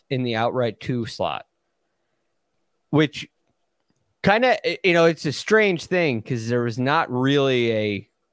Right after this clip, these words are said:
compelling reason. It looked a little better, didn't look great, but it just felt like he was gonna play really well. Um, so those were the two horses that I really liked.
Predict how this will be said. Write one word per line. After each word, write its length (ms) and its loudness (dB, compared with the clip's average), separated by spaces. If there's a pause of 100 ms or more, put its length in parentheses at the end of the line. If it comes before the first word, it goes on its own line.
(180)
compelling 680 -4
reason. 600 -4 (760)
It 100 -2
looked 260 0
a 40 0
little 440 4
better, 500 -2 (200)
didn't 320 0
look 280 -2
great, 460 2 (120)
but 160 4
it 140 0
just 320 -6 (920)
felt 300 2
like 480 -6 (540)
he 140 0
was 120 -2
gonna 180 -2
play 260 0
really 280 -2
well. 360 -2 (520)
Um, 240 0
so 200 2
those 280 2
were 60 2
the 120 -2
two 400 -4
horses 520 -2
that 100 -2
I 60 2
really 320 -2
liked. 420 -2